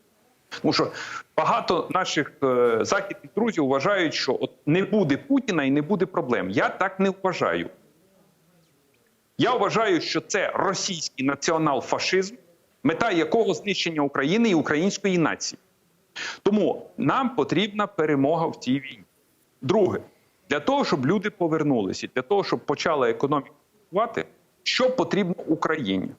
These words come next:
Україні потрібні гарантії безпеки. Я не відкрию,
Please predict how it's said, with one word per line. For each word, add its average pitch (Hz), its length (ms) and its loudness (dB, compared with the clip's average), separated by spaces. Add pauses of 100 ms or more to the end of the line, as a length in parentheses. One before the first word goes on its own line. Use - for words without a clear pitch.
(280)
Україні 190 500 2
потрібні 208 480 -2
гарантії 151 640 -4
безпеки. - 480 -8 (1800)
Я 147 140 0
не 175 80 0
відкрию, 170 400 2